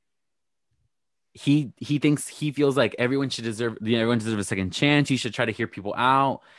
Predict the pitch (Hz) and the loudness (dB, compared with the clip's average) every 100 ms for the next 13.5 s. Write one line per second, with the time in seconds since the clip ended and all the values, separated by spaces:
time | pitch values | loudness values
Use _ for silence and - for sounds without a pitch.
0 | - _ 135 131 131 147 131 113 120 131 | -20 _ -4 -2 2 2 2 2 2 4
1 | 131 123 113 87 - 104 110 110 110 113 | 2 2 2 0 0 2 2 2 2 2
2 | 98 87 - 113 120 117 120 117 101 98 | -2 -4 -4 -2 -2 -2 -2 -2 -2 -2
3 | 95 95 110 113 123 113 - - _ _ | -2 0 2 2 2 -2 -4 -20 _ _
4 | _ _ - - 170 143 135 165 185 196 | _ _ -14 0 2 4 4 6 6 6
5 | 208 202 185 - 127 127 127 120 120 117 | 4 4 0 0 0 2 4 4 2 0
6 | 123 117 107 - 113 - 120 113 107 135 | 0 0 0 -2 -6 0 0 -2 -2 0
7 | 127 - 110 110 123 147 147 180 196 - | 0 0 2 4 2 -2 -2 0 -2 -6
8 | - _ _ _ - 123 127 127 127 - | -20 _ _ _ -4 0 2 2 0 -4
9 | 123 113 120 123 123 143 131 135 117 117 | -10 -2 2 4 4 4 6 6 4 0
10 | - 123 110 113 104 92 _ - - - | 0 2 2 0 0 -4 _ -20 -12 -2
11 | 147 160 156 120 - - 135 147 - 123 | 0 0 2 0 -2 0 4 4 2 2
12 | 117 123 120 110 131 143 147 143 113 - | 2 2 2 0 2 2 4 2 0 -2
13 | 123 131 131 113 101 | 0 2 2 0 -2